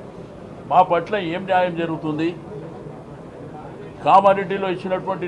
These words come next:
డిక్లరేషన్ విషయంలో వీళ్ళు నిజంగానే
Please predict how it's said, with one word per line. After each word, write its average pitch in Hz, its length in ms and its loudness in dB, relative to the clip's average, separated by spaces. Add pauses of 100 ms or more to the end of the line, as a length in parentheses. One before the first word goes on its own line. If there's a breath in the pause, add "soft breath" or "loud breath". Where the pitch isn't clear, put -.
డిక్లరేషన్ 180 680 -4
విషయంలో 170 420 0 (2500)
వీళ్ళు 180 200 -2 (120)
నిజంగానే 190 520 0